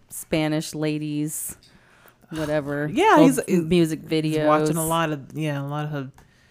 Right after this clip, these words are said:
Speaker 2: a lot of those bitches or whatever. Yeah. Anyway, yeah, we're loyal, whatever. But anyway, he was hot.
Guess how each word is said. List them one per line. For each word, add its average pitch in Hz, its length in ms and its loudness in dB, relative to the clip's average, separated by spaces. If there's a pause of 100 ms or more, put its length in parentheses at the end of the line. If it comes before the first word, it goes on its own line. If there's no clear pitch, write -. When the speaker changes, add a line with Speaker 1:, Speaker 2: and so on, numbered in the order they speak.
(560)
Speaker 2:
a - 40 -14
lot 151 100 -6
of 151 60 -6
those 139 160 -8
bitches 131 520 -12
or 135 80 -10
whatever. 131 420 -12 (720)
Yeah. 127 300 -6
Anyway, 151 460 -2 (200)
yeah, 175 120 -6
we're 170 120 -2
loyal, 147 320 -2
whatever. 131 460 -6
But - 100 -2
anyway, 175 260 4
he 175 140 2
was 202 120 6
hot. 160 260 2